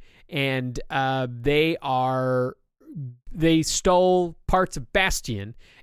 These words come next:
and are using those parts, I think basically the head, um, paired with, uh, Nimrod's body to c-, bring Bastion back. Um, Bastion, if you remember from the Nimrod episode,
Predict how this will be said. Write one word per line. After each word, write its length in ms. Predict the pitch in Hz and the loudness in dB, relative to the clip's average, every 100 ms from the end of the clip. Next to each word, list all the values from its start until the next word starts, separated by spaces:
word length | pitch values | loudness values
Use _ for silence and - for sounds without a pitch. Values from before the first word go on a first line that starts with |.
| - | -8
and 120 | 143 | -2
are 80 | 135 | -2
using 520 | 127 180 220 180 151 | 0 -2 -2 -2 0
those 240 | 123 120 | 0 0
parts, 460 | - - 123 123 - | -2 -2 0 -2 -10
I 60 | 127 | -10
think 240 | - 185 | -6 -6
basically 480 | - 123 - 135 113 | -4 -6 -6 -8 -8
the 80 | 104 | -8
head, 440 | - 139 104 104 - - - 101 | -6 -4 -4 -8 -14 -20 -20 -6
um, 420 | 131 120 113 120 | -2 -2 -4 -6
paired 400 | - 139 131 127 | -2 0 0 0
with, 320 | 107 113 - - | -4 -6 -8 -12
uh, 520 | - 110 104 101 101 110 _ _ _ _ - | -10 -8 -6 -6 -8 -12 _ _ _ _ -12
Nimrod's 600 | 135 147 156 117 104 101 | -4 -2 -2 -2 -4 -6
body 460 | 113 104 107 110 - - - - - | -4 -2 -4 -8 -12 -20 -20 -10 -4
to 480 | 123 113 107 104 95 _ _ _ _ - | -2 -2 -4 -6 -10 _ _ _ _ -14
c-, 60 | |
bring 640 | 190 156 120 165 156 139 117 | -12 -6 0 2 2 -2 -6
Bastion 640 | 104 127 120 - 123 101 | -2 -2 -2 -4 -6 -8
back. 380 | 92 95 107 - - | -8 -10 -12 -18 -10
Um, 360 | 127 110 101 | -8 -8 -4
Bastion, 400 | - 202 190 233 | 0 0 0 -2
if 140 | 190 - | -4 -2
you 80 | 160 | -2
remember 580 | 147 135 135 131 127 131 | -2 -4 -2 -2 -2 -4
from 140 | 139 | -6
the 80 | 120 | -4
Nimrod 400 | 113 147 131 117 | -2 -2 -2 -2
episode, 540 | 113 - - 117 110 | -4 -6 -6 -4 -6